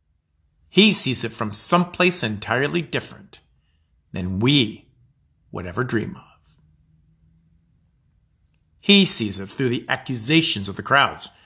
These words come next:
screaming for him to be crucified. He sees it on the way to the cross in the faces of everyone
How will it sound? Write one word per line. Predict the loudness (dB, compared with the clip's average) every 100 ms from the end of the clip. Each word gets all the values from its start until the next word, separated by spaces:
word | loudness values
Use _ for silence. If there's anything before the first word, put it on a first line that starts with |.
| _ _
screaming | 0 0 0 -4 4 6 6 4 0
for | -6
him | -6 -4 -4
to | -8
be | -14
crucified. | -14 -10 -8 -10 -14 -20 -20 _ _ _ _ _ _ _ _ _ _ _ _ -6
He | 4 6 6
sees | 6 4 6
it | 6
on | 6 4
the |
way | 2 4 4 2
to | -2
the | -6
cross | 0 2 2 0
in | -4
the | -6
faces | 0 2 2 0 -2
of | 6
everyone | 6 6 0